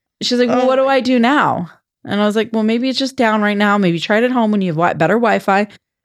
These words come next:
Speaker 1: Because even though I'm with a m-, billion dollar company, our Wi-Fi is trash.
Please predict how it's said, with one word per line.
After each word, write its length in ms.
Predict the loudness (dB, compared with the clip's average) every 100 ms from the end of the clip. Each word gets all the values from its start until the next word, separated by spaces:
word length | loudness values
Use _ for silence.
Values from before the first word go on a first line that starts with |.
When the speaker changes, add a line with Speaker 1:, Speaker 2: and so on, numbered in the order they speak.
| -6
Speaker 1:
Because 280 | -4 -2 -2
even 220 | -2 0
though 320 | 0 0 0
I'm 140 | 0 0
with 180 | 0
a 440 | 0 2 2 0 -4 -10 -14 -8
m-, 400 | -4 -2 -2 -2 0
billion 300 | 0 0 0
dollar 260 | 0 -2
company, 680 | -2 -2 -2 -2 -4 -4 -8 _ _ _ _ _ -2
our 60 | 0
Wi-Fi 260 | 0 0
is 160 | -2 -2
trash. 580 | -2 -2 -2 -6 -10